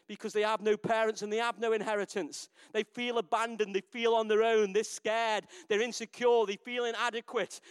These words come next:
Nothing's ever good enough. They're like, they're frozen in themselves. That's not the Spirit of God.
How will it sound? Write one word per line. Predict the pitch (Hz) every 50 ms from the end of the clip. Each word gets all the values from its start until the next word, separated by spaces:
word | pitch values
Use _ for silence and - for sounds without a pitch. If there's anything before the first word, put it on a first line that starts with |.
| - 285
Nothing's | 220 233 269 - 269 233 208 220
ever | 226 220 220 214
good | 180 220 233 247 240
enough. | 233 233 247 226 196 226 - - - - _
They're | 226 233 226
like, | 233 254 254 240 240 226 - - - - _ _
they're | 233 240 233
frozen | - - - - - 240 247 269 262 240 - 240 220
in | 226 226 220
themselves. | 220 214 196 - - 247 240 254 247 247 240 214 175 156 - - - _ _
That's | 269 254 269 - -
not | 226 262 262 -
the | 254
Spirit | - - - - 254 254 269 233
of | 220 175
God. | - 240 247 247 240 -